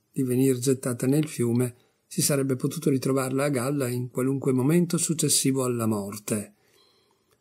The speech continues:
Ma, dice l'Étoile, se il corpo così straziato fosse rimasto fino a martedì notte sulla riva,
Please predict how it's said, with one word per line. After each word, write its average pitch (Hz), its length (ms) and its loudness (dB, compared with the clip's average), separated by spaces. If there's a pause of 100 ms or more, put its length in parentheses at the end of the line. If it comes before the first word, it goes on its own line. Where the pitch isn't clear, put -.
Ma, 131 260 0
dice 135 260 0
l'Étoile, 117 520 -2 (360)
se - 160 -8
il 208 120 -2
corpo 160 420 -2
così 131 300 -2
straziato 139 680 -4
fosse 131 320 -2
rimasto 139 460 0
fino 156 280 4
a 135 40 2
martedì 135 480 0
notte 131 420 0
sulla 143 400 0
riva, 131 420 4